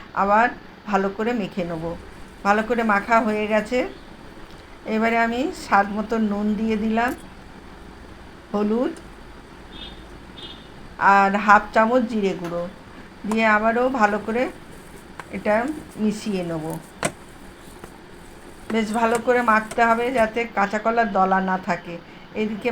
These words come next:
মাখা হয়ে গেছে, আমি একটু হাতে সর্ষের তেল লাগিয়ে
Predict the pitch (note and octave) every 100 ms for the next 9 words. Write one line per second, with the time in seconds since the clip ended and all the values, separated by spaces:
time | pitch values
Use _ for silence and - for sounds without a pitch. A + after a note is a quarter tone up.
0 | G#3+ G3+ A3 A3 A3 A3 A3 A3 B3+ A#3+
1 | G#3+ G#3+ G#3+ A3+ A3 G3 A3 A#3 - -
2 | - - G#3+ G3+ A3+ A3 - A3 A3 G#3
3 | G3 A3